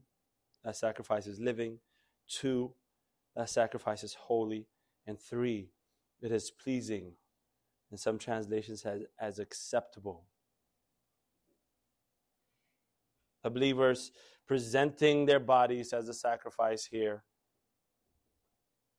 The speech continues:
need to be pleasing in the sight of God, need to be accepted by that. By the way, the implication here is that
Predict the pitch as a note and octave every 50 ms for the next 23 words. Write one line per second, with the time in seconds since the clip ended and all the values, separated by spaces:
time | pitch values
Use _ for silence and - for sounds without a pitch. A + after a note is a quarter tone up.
0 | _ _ _ _ - A2+ B2 B2+ C3 C3 B2+ B2+ - C#3 A#2+ B2 A#2+ A#2 - -
1 | B2+ B2 A#2+ A2 G2+ G#2+ G2 F#2+ G2+ G2+ G2+ G2+ F#2+ - - G#2 G2+ G2 G2 -
2 | - - G2+ F#2+ F#2+ F#2 F#2 G#2 A#2 B2+ B2+ A#2+ - - G#2+ A#2+ A#2+ A2+ A2 -
3 | - - - A#2 A2+ - - A#2 G#2+ F#2+ G#2+ G#2 G#2 G2+ A2 G#2+ G#2 G#2 - _
4 | - - _ _ - - D#3+ F#3+ F3+ D#3 D#3 D3 C3+ D3 D3 C#3+ C3+ C#3 C3+ -
5 | C#3 C3 B2 - B2+ A#2+ - - - A3+ B3 A3 D#3+ D3 D3+ F3+ F3 - - -
6 | - _ - E3 D#3+ E3 D#3 A#2+ A#2+ D#3 D3 C#3 C#3 C#3+ C#3 -